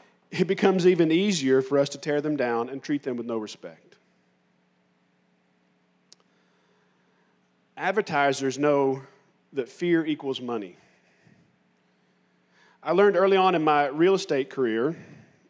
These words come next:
when I started selling real estate, about how brains work as I, I studied, uh, advertising and that type of thing.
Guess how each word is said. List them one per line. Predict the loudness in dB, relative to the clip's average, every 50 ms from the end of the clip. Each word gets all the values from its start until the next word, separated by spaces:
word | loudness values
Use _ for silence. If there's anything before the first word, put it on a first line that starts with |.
| _ _
when | -14 -10 -8
I | -8
started | -6 -2 0 0 0 -2
selling | -4 -6 -6 -6 -4 -4
real | -2 -2 -2
estate, | -2 -4 -6 -4 -4 -4 -4 -4 -6 -10 -16 -20 -20 -20 -6
about | -2 0 0 0
how | 2 2 2 2
brains | 2 4 2 4 4 2 0 0 0
work | 2 4 4 4 4 2 0
as | -2 0
I, | 0 2 2 0 0 0 0
I | -2
studied, | -2 0 0 0 2 2 0 -2 -4 -10 -16 _
uh, | -8
advertising | -6 -4 -4 -4 -2 -2 -2 -2 -4 -4 -2 0 0 0 0 -2 -2
and | -2 0
that | 0 -2 -2 -4
type | -6 -6 -6 -6
of | -8 -12
thing. | -14 -14 -14 -12 -14 -14 -16 -18